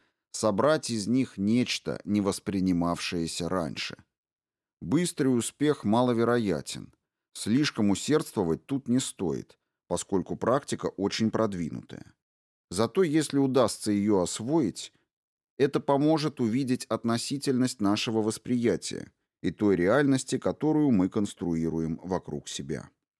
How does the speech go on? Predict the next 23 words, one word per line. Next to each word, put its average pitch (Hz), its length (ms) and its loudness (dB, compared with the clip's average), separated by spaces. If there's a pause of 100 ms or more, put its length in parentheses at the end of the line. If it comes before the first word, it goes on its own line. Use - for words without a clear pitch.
(840)
Мы 135 200 6
склонны 139 640 4
цепляться 123 640 0
за 117 120 0
старое, 117 640 -2 (400)
идти - 380 -2
протаренными 123 760 4
путями, 117 720 -2
не 92 180 2
замечая 92 640 2
новых, 104 540 0 (380)
пытаться 120 500 0
решить 110 460 0
необычные 107 720 2
проблемы, 95 720 0 (200)
хоть - 300 -2
и 123 100 2
неэффективными, 113 1120 0 (260)
но 104 200 4
зато 117 320 2
хорошо 127 480 2
знакомыми 113 600 2
средствами, - 800 -4